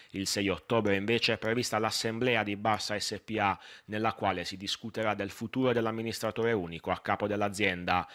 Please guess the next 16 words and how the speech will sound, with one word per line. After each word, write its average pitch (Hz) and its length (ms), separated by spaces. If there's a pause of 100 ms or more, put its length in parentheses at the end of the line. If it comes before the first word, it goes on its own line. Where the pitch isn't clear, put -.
(140)
attesa 110 560
sia 151 320
per 120 240
l'esito 131 380
della 110 220
vicenda 92 540
discussa 95 680
anche 113 260
nel 104 220
Consiglio 104 480
Comunale 104 480
di 98 100
Barletta 101 500
del 98 140
tre 101 160
ottobre, 87 640